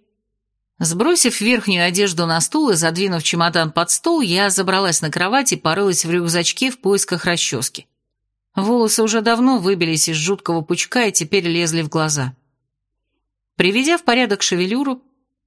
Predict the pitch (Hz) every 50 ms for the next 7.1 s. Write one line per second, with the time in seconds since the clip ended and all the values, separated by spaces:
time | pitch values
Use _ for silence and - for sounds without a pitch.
0 | _ - 165 190 202 202 196 190 185 190 208 220 214 269 302 285 240 185 170 175
1 | 202 196 - 180 180 170 170 165 165 170 190 233 294 294 233 220 240 233 - -
2 | 170 170 175 190 214 247 254 - - 185 185 185 - - 226 226 - - 190 196
3 | 202 202 196 190 190 180 180 202 214 220 240 240 196 139 120 - _ _ _ _
4 | - - - - _ _ - 170 185 190 - - 233 196 - 170 165 160 160 -
5 | - 165 170 170 196 170 151 - 165 196 247 247 196 156 147 143 147 147 - 180
6 | 165 165 160 160 156 160 160 160 160 165 - 180 160 - 170 170 170 196 277 294
7 | 294 -